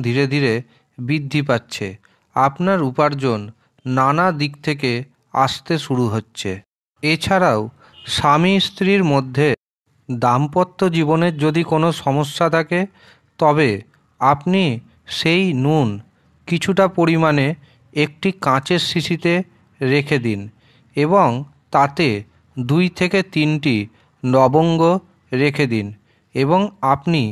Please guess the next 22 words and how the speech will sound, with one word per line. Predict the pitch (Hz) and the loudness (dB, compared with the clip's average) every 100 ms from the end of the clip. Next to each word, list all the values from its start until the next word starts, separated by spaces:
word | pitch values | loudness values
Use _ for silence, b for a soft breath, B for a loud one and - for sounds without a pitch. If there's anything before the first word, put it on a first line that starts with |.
| 113 _ - 123 | -8 _ -10 -6
যেই | 117 151 165 | -2 0 0
ঘরে | 139 151 165 180 _ _ 127 | 0 2 0 -2 _ _ -10
ঘুমোচ্ছেন, | 107 147 165 147 - 120 101 101 b b b b | -4 0 0 -2 -4 -4 -4 -10 b b b b
সেই | - 160 170 | -4 0 0
ঘরের | 160 170 175 117 135 b b b | 2 2 2 0 -4 b b b
উত্তর | 139 147 - - 180 | -6 -6 -4 0 0
দিকে | 170 170 180 185 196 _ _ | 0 -2 -2 -2 -4 _ _
অথবা | 123 139 156 170 190 196 _ _ | -2 -2 0 0 0 -2 _ _
পূর্ব | - 151 160 170 | -2 0 2 0
দিকে | 156 143 123 127 - b b | 0 0 0 -2 -8 b b
শিশিটি | - - 165 196 180 135 113 - b b 131 | -8 -4 -4 -4 -2 -2 -4 -8 b b -2
রেখে | 139 143 139 | -2 0 -2
দিন। | 110 101 101 _ - | -2 -6 -8 _ -10
দেখবেন | 127 156 170 185 135 _ _ _ _ - | -4 -2 0 0 0 _ _ _ _ -14
স্বামী | - 156 143 175 190 | -4 0 2 2 -2
স্ত্রীর | - 196 202 | -4 -2 0
মধ্যে | 180 139 127 135 160 104 _ _ _ - | 2 0 0 0 0 0 _ _ _ -8
দাম্পত্য | 123 127 131 143 180 175 - | 0 2 2 0 -2 -2 -4
জীবনের | 165 151 151 160 170 | -2 0 0 2 0
সুখ | - - 175 117 - b b b 131 | -2 0 0 0 -4 b b b -6
ধীরে | 131 151 165 | -2 0 2
ধীরে | 165 160 | 2 2